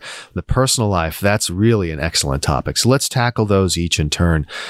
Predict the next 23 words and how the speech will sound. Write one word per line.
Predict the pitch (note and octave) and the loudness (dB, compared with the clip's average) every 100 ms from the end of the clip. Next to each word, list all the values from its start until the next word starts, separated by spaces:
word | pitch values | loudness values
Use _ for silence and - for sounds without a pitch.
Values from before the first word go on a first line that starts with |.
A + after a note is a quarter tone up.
| - | -10
The | - | -4
management | A2+ C3 D#3+ C3+ A#2+ | 0 2 0 0 0
side | A#2+ G#2+ | 0 0
is | F#2+ | -2
probably | - A2 G2+ | 0 0 2
easier | G2 G#2 G2 | 0 0 2
than | G#2+ F2+ | 2 0
the | |
personal | E2 - G2+ A#2 | 0 2 2 2
side, | A2 - A2+ B2+ | 0 0 0 0
so | - | -2
we'll | F2 | -4
tackle | - F2+ F2 E2 | -2 -2 0 0
that | C#2+ C2 | 0 0
first. | - C#2+ - - - - - - - | -2 0 0 -2 -6 -16 -18 -12 -2
On | D3+ | 0
the | F3 | 2
management | E3 G#3 D#3+ F#2 E2+ | 2 0 0 0 -2
side, | - E2+ D#2 D#2 - - - | 2 2 2 0 -4 -18 -2
it | D#3+ D3 | 0 2
is | C#3+ | 2
an | B2 A#2 | 2 0
exercise | C#3 - D3 - A#2+ A2+ A2 | -2 0 0 2 2 2 2